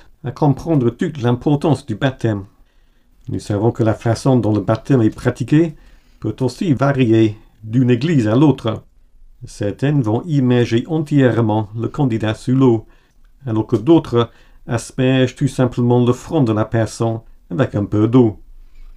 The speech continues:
Mettons de côté ces différences pendant un instant. Quelle est la signification de cette cérémonie ?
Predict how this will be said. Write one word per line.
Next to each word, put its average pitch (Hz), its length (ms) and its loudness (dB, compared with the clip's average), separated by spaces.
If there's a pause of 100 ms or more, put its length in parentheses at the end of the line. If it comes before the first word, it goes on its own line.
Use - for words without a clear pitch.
(420)
Mettons 165 240 -4
de 135 100 0
côté 147 320 2
ces 120 160 0
différences 110 480 0
pendant 104 340 -2
un 107 80 0
instant. 131 480 -2 (600)
Quelle 185 240 -8
est 160 60 -6
la 143 200 -2
signification 147 880 0
de 101 80 -4
cette - 240 -10
cérémonie ? 113 640 0